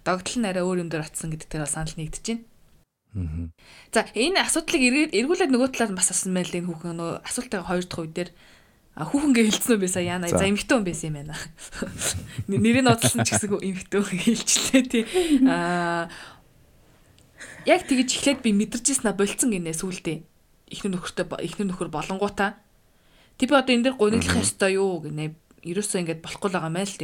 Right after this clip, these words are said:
Speaker 1: ерөнхийдөө харилцаан. Тэр нэг гэлцэн мэдрэмж нь огт мэдрэхээ байцсан.
Speaker 3: Мгм.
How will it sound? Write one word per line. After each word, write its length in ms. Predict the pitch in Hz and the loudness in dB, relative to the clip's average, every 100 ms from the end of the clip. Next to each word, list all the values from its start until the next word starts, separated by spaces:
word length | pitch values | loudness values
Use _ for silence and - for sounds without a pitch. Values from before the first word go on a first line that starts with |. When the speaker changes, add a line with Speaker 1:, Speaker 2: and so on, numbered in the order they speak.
| 151 | -8
Speaker 1:
ерөнхийдөө 280 | 156 151 156 | -8 -10 -10
харилцаан. 440 | 147 - - 151 | -10 -10 -10 -10
Тэр 80 | 160 | -8
нэг 120 | 156 160 | -8 -6
гэлцэн 320 | 170 - 190 | -8 -4 -4
мэдрэмж 280 | 175 170 165 | -4 -6 -10
нь 80 | - | -12
огт 200 | - - | -10 -2
мэдрэхээ 320 | 202 185 - 190 | -2 -2 -4 -4
байцсан. 480 | 170 160 185 190 - - - - - - _ _ _ _ _ _ _ _ - | -4 -6 -8 -8 -14 -20 -20 -20 -20 -20 _ _ _ _ _ _ _ _ -12
Speaker 3:
Мгм. 480 | 90 85 90 92 | -8 -6 -4 -4